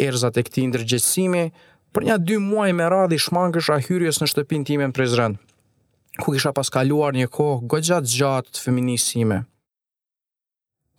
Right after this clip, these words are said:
Kët, me siguri e bëja për shkak të frikës se dhoma ime nuk do të ishte ashtu siç e mbaja mend,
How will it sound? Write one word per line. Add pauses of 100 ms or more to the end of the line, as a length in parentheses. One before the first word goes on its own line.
Kët, (180)
me
siguri
e
bëja
për
shkak
të
frikës
se
dhoma
ime
nuk
do
të
ishte
ashtu
siç
e
mbaja
mend,